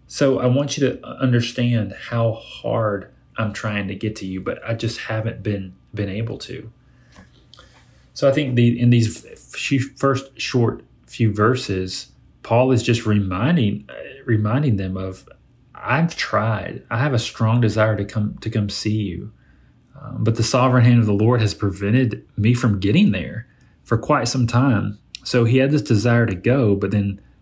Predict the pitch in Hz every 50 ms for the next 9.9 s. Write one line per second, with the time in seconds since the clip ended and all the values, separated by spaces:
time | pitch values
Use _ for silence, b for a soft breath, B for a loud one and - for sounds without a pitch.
0 | _ _ _ - - 117 120 123 110 - - 107 110 123 127 117 101 - 101 101
1 | - - 104 110 127 139 120 - 98 92 95 107 107 104 123 117 - - 135 127
2 | 117 98 95 92 104 135 135 - - 90 - - - - 127 110 110 120 127 131
3 | 92 90 98 95 - - 123 120 123 117 - - 107 107 101 95 - - - 98
4 | 92 95 104 120 120 95 87 92 - B B B B B B B B B B 120
5 | 110 110 - 117 110 101 92 110 117 127 - - - - 107 101 - 95 104 101
6 | 107 92 104 104 113 123 127 113 101 98 101 92 - 110 123 143 127 104 - -
7 | - b b b b b b b b b b - - 135 131 131 123 120 B B
8 | B B B B - - 156 165 175 170 147 120 127 131 127 107 101 98 95 -
9 | - - 131 127 127 117 - - 95 92 90 92 90 87 85 92 87 82